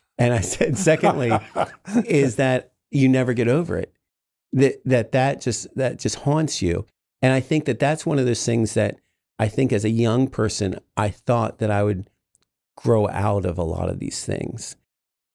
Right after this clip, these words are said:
Speaker 1: And the older I realize, grow, I am, realize I'm not gonna grow out of this. This is,
Speaker 2: Yeah.
Speaker 1: this is who I am. The-, these are, it's the skill set I've been given. This, these are the weaknesses. These are the strengths.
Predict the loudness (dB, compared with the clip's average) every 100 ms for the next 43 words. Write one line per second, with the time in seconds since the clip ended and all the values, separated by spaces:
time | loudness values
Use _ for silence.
0 | _ -2 2 2 2 2 2 2 2 2
1 | 2 2 0 -2 -4 -8 0 2 2 0
2 | 0 -2 -4 0 2 2 0 -4 -4 0
3 | 2 0 0 -2 0 0 0 -2 -4 -6
4 | -6 0 0 0 -4 -6 _ -2 0 0
5 | 0 -2 0 0 0 2 0 0 0 0
6 | 2 0 -2 _ _ _ _ -2 -2 -2
7 | -4 -2 0 0 0 0 0 2 0 0
8 | 0 0 0 -2 -4 0 0 2 0 0
9 | 2 2 2 -4 0 0 0 -6 _ _
10 | -2 0 0 -4 -2 0 0 0 -6